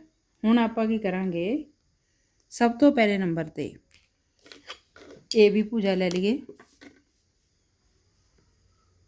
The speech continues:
ਠੀਕ ਹੈ, ਏ ਬੀ ਭੁਜਾ ਲਓ, ਆਪਾਂ ਏ ਬੀ ਭੁਜਾ ਲੈ ਲਓ, ਚਲੋ ਤਿੰਨ ਸੈਂਟੀਮੀਟਰ ਲੈ ਲੈਂਦੇ ਹਾਂ ਨਾ।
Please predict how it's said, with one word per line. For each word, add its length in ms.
ਠੀਕ 240
ਹੈ, 60
ਏ 120
ਬੀ 140
ਭੁਜਾ 320
ਲਓ, 260
ਆਪਾਂ 380
ਏ 200
ਬੀ 140
ਭੁਜਾ 360
ਲੈ 180
ਲਓ, 380
ਚਲੋ 160
ਤਿੰਨ 260
ਸੈਂਟੀਮੀਟਰ 640
ਲੈ 140
ਲੈਂਦੇ 280
ਹਾਂ 60
ਨਾ। 80